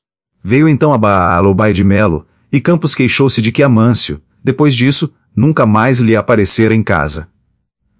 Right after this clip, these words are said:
Já tinha a intenção de lá ir domingo. Não, contradisse o negociante.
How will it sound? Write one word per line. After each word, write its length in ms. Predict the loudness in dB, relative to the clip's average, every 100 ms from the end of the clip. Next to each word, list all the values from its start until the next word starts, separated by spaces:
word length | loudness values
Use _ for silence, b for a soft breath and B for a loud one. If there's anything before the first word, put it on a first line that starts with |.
| _ _ _
Já 140 | -8
tinha 260 | -2 0 2
a 40 |
intenção 500 | 2 2 0 0 0
de 100 | 2
lá 160 | 2 2
ir 60 | 2
domingo. 540 | 2 2 0 -2 -8 _ _ _ _ -4
Não, 240 | 0 0
contradisse 560 | 0 0 0 0 0 0
o 40 |
negociante. 800 | 0 0 0 0 -2 -4 -8